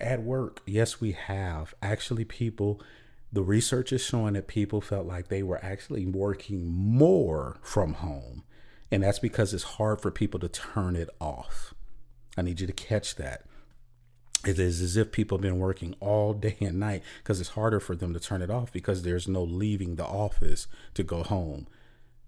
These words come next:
Your, your home is your office, so it was a little more difficult for people. So, so give them days off. Build in days off, days off. Or here's another thing that you could do. Get someone at,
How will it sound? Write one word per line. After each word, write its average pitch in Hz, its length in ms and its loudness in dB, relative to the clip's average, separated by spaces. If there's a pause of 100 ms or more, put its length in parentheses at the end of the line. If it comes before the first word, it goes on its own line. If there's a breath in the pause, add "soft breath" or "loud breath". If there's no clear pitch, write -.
(160)
Your, 98 440 4
your 98 160 -2
home 92 560 0
is 143 260 2
your 82 160 -6
office, 87 440 -6
so 98 100 2
it 87 80 0
was 90 180 -2
a 82 60 -4
little 98 260 -2
more 90 140 0
difficult 87 520 -2
for - 120 -10
people. - 420 -12 (320 loud breath)
So, 131 240 4
so 120 500 0
give 147 440 0
them 110 300 0
days 87 360 -4
off. 85 220 -4 (100)
Build 135 400 0 (160)
in 101 540 2 (460 loud breath)
days 98 600 2 (260)
off, 92 640 -4
days 104 320 2
off. 92 300 -2 (360 loud breath)
Or 139 380 10
here's 156 380 0
another 165 280 0
thing 110 200 0
that 101 180 -2
you 107 60 0
could 101 140 -4
do. 92 200 2
Get 170 240 2
someone 147 400 2
at, 120 160 2